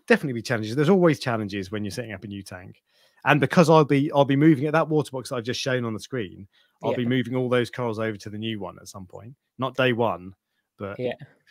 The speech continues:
Speaker 1: and that's, that's introducing it to a, a new water, completely different, uh, water, a much less established tank, different lighting,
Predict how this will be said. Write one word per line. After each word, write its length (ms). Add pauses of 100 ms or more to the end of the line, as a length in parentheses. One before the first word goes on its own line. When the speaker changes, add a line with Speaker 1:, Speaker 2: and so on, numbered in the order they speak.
Speaker 1:
and 160
that's, 280 (160)
that's 220
introducing 560
it 140
to 320 (680)
a, 140
a 200
new 280
water, 380
completely 720
different, 400
uh, 140
water, 420 (220)
a 80
much 240
less 160
established 400
tank, 420 (840)
different 240
lighting, 680